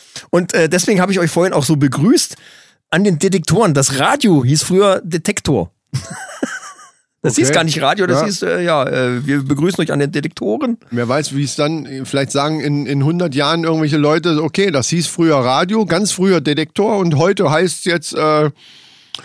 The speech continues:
Speaker 1: M P drei Player. <laughs> Streaming.
Speaker 2: Nee, äh, M P drei gibt's dann
Speaker 1: Handy
Speaker 2: lange
Speaker 1: heißt
Speaker 2: nicht
Speaker 1: es
Speaker 2: mehr.
Speaker 1: heute.
Speaker 2: M P drei ist einfach scheiße. Also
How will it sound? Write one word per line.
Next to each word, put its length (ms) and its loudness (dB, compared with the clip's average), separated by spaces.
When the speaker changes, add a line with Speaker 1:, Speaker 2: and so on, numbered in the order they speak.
Speaker 1:
M 140 0
P 80 2
drei 180 2
Player. 400 0
<laughs> 540 -6
Streaming. 560 2
Speaker 2:
Nee, 60 0
äh, 140 -4
M 120 0
P 100 2
drei 260 0
gibt's 160 0
dann 100 4
Speaker 1:
Handy 120 4
Speaker 2:
lange 120 6
Speaker 1:
heißt 220 4
Speaker 2:
nicht 100 4
Speaker 1:
es 40 2
Speaker 2:
mehr. 80 2
Speaker 1:
heute. 200 2
Speaker 2:
M 40 4
P 80 4
drei 280 0
ist 80 0
einfach 260 0
scheiße. 680 0
Also 340 -2